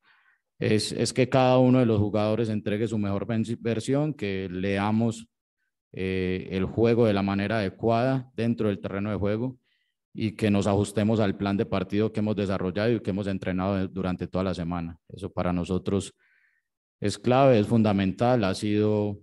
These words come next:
parte de todo el proceso y,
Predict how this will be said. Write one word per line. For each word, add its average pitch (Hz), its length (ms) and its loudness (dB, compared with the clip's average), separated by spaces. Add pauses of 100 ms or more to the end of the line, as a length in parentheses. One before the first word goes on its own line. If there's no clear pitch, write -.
(180)
parte 107 320 0
de 95 60 0
todo 98 160 -2
el 107 100 -2
proceso 110 680 -2 (540)
y, 92 920 -2